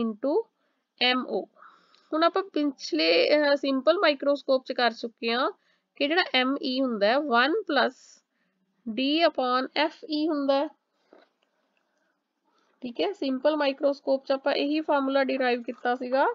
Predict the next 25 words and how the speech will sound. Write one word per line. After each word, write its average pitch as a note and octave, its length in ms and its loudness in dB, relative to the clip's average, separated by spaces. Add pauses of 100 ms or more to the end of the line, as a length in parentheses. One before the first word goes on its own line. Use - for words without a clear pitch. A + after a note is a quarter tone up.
(880)
ਹੁਣ C4+ 80 -2
ਆਪਾਂ C#4+ 280 2 (220)
M C#4+ 60 0
E C4+ 420 -4
is B3+ 60 -6
equal C4 280 0
to D4 260 -2
one C#4+ 480 2
plus - 500 -2 (220)
D B3+ 340 0
upon A#3+ 640 -2
F C4 80 -4
E A#3+ 340 -6
ਲੈਣਾ। A3 240 -4 (1400)
ਇਸ D4+ 160 0
'ਚ - 80 0
ਹੁਣ E4+ 200 4
ਸੀ D4 460 0
ਟੂ D4 280 0
ਬੀ B3+ 240 -2
ਡੈਸ਼ B3 360 2
ਕੀ A#3+ 220 -4
ਹੈ? C#4+ 80 4
D A3 460 -4
ਹੈ। - 80 -10